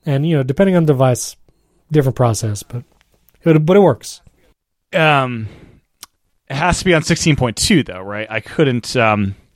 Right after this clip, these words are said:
Speaker 2: yeah, yeah. My twenty eleven Mac could not sign back in.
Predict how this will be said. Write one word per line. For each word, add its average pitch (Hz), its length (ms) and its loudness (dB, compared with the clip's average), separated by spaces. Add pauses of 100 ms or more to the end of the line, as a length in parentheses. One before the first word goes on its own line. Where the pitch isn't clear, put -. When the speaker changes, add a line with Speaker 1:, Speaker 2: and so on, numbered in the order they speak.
(1300)
Speaker 2:
yeah, 131 220 -4 (300)
yeah. 101 180 -14
My 139 260 -6
twenty 196 360 -2
eleven 151 640 2
Mac 131 640 -4
could 139 140 -2
not 120 200 -2
sign 113 200 -6
back 104 240 -8
in. 85 280 -14